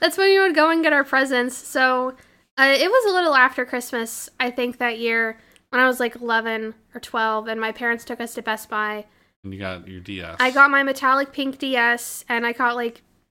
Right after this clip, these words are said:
Speaker 1: Pokemon Diamond and, like, Mario and Luigi or something.
Speaker 2: Wow.
Speaker 1: And that was my Christmas that year, but it was amazing. I loved
Speaker 2: That's
Speaker 1: it.
Speaker 2: good.
Speaker 1: Yeah.
Speaker 2: I remember,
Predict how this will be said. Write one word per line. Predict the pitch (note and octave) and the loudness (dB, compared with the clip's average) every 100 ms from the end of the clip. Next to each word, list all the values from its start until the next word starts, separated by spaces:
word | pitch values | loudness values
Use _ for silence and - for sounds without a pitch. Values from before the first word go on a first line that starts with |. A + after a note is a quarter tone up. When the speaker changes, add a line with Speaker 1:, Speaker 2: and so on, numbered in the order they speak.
| _ | _
Speaker 1:
Pokemon | C#4+ C#4 C#4 C4+ C4+ B3+ | -2 0 2 4 4 2
Diamond | A#3+ A#3+ B3 A#3+ A#3+ A#3 | 2 2 0 -2 -2 -2
and, | A3 A3 G#3+ G#3+ A3+ _ _ _ _ _ - | -2 -4 -6 -10 -14 _ _ _ _ _ -14
like, | A3 - _ - | -14 -18 _ -8
Mario | B3 B3+ B3 | 0 2 2
and | A#3+ | -2
Luigi | A#3 A#3 A3+ A3+ A3 | -4 -4 -6 -6 -8
or | G#3+ | -8
something. | G#3+ A3+ G#3+ G#3+ G#3+ | -12 -14 -14 -12 -10
Speaker 2:
Wow. | F2+ G2 G#2+ G#2+ F#2+ F#2 _ - | -6 -2 -2 -2 -6 -12 _ -4
Speaker 1:
And | A3+ A3+ A3 A3 A3 G#3+ - | -2 0 -2 -6 -8 -8 -2
that | A3+ | 0
was | B3 C4 | 0 -4
my | C4 | -6
Christmas | E4 F4 A4 | -6 -4 -4
that | C#4 A3+ | -4 -4
year, | A3 | -4
but | D4 | -2
it | |
was | G4+ | -2
amazing. | C#4 B3 A3 G3 G3+ _ | -2 -4 -8 -10 -14 _
I | A#3+ C4 | -12 -8
loved | A#3 - | -8 -8
Speaker 2:
That's | |
Speaker 1:
it. | G2+ | -4
Speaker 2:
good. | D3 A3+ A2 F#2+ - | -2 -2 -4 -10 -12
Speaker 1:
Yeah. | A#3 A3 G#3+ G#3+ _ _ | -8 -4 -4 -6 _ _
Speaker 2:
I | C#3+ | -2
remember, | F#3+ G#3 G3+ G3+ F#3+ F3 - | -2 -2 -2 0 0 0 -6